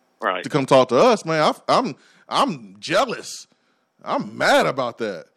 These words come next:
Speaker 1: <laughs>
Speaker 2: But
Speaker 1: Oh,
Speaker 2: this
Speaker 1: exactly.
Speaker 2: team, I, I promise you, this team will appreciate it. And this team,
Speaker 1: Right.
Speaker 2: you will see, you will see how Al Wilson talking to the, t-,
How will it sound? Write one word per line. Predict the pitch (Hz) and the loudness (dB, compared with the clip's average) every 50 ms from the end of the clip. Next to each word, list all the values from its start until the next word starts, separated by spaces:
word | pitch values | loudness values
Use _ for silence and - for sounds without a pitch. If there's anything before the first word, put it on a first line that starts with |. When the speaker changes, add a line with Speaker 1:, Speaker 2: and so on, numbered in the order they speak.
| _ - | _ -18
Speaker 1:
<laughs> | 90 98 - - - | -18 -16 -16 -8 -6
Speaker 2:
But | 180 - - 208 | -4 -4 -4 -4
Speaker 1:
Oh, | - 160 | -4 -2
Speaker 2:
this | 160 262 359 - | -2 -2 -2 -2
Speaker 1:
exactly. | - - 180 156 | -2 -2 -2 -2
Speaker 2:
team, | 147 147 143 139 135 127 - - - 98 - - | -2 -4 -6 -8 -10 -12 -14 -18 -20 -20 -18 -14
I, | 90 120 110 - _ _ _ _ | -14 -14 -14 -16 _ _ _ _
I | - 117 156 202 - _ _ - | -6 -6 -6 -6 -10 _ _ -8
promise | - 202 214 208 202 190 - 208 | -4 -4 -2 -2 -4 -6 -8 -8
you, | 214 214 | -8 -8
this | 190 180 170 147 | -6 -6 -8 -8
team | - - 185 160 151 147 | -6 -6 -6 -4 -4 -4
will | 147 143 | -2 -4
appreciate | 127 - 226 180 135 - - 135 123 123 120 120 | -4 -4 -4 -4 -4 -4 -4 -4 -4 -4 -4 -6
it. | 120 120 _ _ _ _ _ 101 | -6 -10 _ _ _ _ _ -8
And | 110 | -6
this | 160 262 - | -6 -6 -6
team, | - - 156 147 143 139 139 135 | -6 -6 -6 -4 -4 -6 -6 -8
Speaker 1:
Right. | - - - _ _ _ _ _ | -10 -12 -16 _ _ _ _ _
Speaker 2:
you | - 226 - 233 | -12 -8 -6 -4
will | 208 151 | -4 -4
see, | - - 196 233 220 143 95 - | -4 -4 -6 -4 -4 -6 -8 -10
you | - 165 226 | -8 -6 -6
will | 190 139 | -6 -6
see | - - - - 202 214 185 196 202 160 _ _ _ _ _ _ _ _ _ _ _ _ | -6 -8 -10 -8 -6 -6 -6 -6 -10 -12 _ _ _ _ _ _ _ _ _ _ _ _
how | - 131 127 123 120 113 113 107 - - _ _ _ - | 4 8 8 10 8 8 6 2 -2 -8 _ _ _ -2
Al | 120 131 127 123 131 | 0 2 2 4 2
Wilson | 131 117 120 120 | 2 0 -2 -2
talking | 131 120 120 117 | -2 -2 -2 -4
to | 107 120 120 117 113 104 | -6 -6 -6 -4 -4 -6
the, | 110 107 - _ _ _ | -6 -10 -12 _ _ _
t-, | - - 123 | 0 2 2